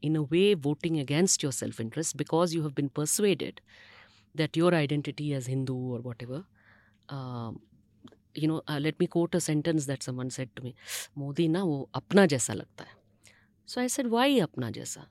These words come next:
Here you are wearing, you know, uh, you know, you are be-, you're struggling to survive. That man is wearing designer clothes every day and he has, uh, he is living a, a fantastic life and, uh, it, there's no comparison." But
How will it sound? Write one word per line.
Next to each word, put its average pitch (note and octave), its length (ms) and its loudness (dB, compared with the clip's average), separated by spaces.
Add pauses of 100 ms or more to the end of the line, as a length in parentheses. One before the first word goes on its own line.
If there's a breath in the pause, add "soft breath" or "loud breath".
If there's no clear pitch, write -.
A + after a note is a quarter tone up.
Here A3+ 300 0
you F#3+ 280 4
are D3+ 240 2 (180)
wearing, D3 600 0
you C#3 160 -4
know, C3+ 380 -6
uh, A2+ 220 -10 (240)
you B2+ 160 -6
know, B2+ 60 -4
you C3+ 200 -2
are B2+ 80 -2
be-, B2+ 280 -2
you're B2+ 200 -2
struggling A3+ 680 4
to G3 60 2
survive. B2 480 -2 (600 soft breath)
That D#3+ 200 2
man E3+ 300 2
is F3+ 160 2
wearing E3+ 300 4
designer E3+ 400 4
clothes D#3 500 -2 (160)
every C#3+ 300 0
day C#3 260 0
and C3+ 220 -2
he C3+ 80 -6
has, C3 280 -4
uh, B2+ 100 -8
he C3+ 180 -6
is B2+ 180 -6
living D3+ 320 2
a, B2 180 -2 (640 soft breath)
a A#2+ 80 -8
fantastic D#3 640 0
life B2 400 -6
and, E3+ 300 -6
uh, - 200 -4
it, - 320 -10
there's F#3 140 2
no G#3 180 2
comparison." F3 800 4 (1000 soft breath)
But C4+ 160 6